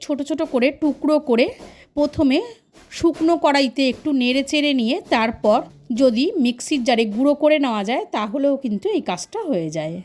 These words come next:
সবগুলো চিকেন চিজ বল আমার কোট করা হয়ে গেছে। এবার গ্যাসে একটা কড়াই বসিয়ে তাতে পরিমাণ মতন আমি সাদা তেল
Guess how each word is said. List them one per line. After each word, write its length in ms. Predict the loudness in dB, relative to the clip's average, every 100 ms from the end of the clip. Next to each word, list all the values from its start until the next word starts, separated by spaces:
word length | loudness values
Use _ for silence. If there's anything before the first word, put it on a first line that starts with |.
| _ _ _ -8
সবগুলো 580 | 0 0 2 4 6 6 2 -6
চিকেন 320 | -6 -2 -2 -2 -2
চিজ 200 | -2 -2 -2
বল 160 | 0 0 -2
আমার 180 | -2 -4 -6 -20 -20 _
কোট 160 | 0 0 2
করা 180 | 0 2 4
হয়ে 160 | 4 2
গেছে। 260 | -2 -4 -6 -4 -4
এবার 180 | -4 -4 -2
গ্যাসে 280 | -2 -2 -2 -2
একটা 240 | -2 -4 -4 -2
কড়াই 260 | 0 2 0 -2
বসিয়ে 360 | -2 -2 -2 -2 -8 -20 -6 -2
তাতে 260 | -2 -2 -2 2
পরিমাণ 360 | 4 4 2 2 0
মতন 260 | 0 -2 -2 -12 -8
আমি 120 | -4 -4
সাদা 280 | -4 -2 0 0
তেল 160 | 0